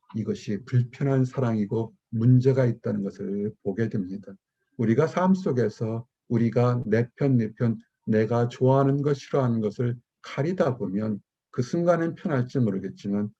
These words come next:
시간이 가면 불편한 일들이 일어난다는 것입니다.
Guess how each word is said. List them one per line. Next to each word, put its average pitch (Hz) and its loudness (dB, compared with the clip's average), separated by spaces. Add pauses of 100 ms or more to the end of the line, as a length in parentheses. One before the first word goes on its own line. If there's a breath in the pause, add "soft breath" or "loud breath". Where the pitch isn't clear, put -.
(160)
시간이 175 -6
가면 101 -2 (340)
불편한 131 -2
일들이 101 -2
일어난다는 101 -2
것입니다. 104 -4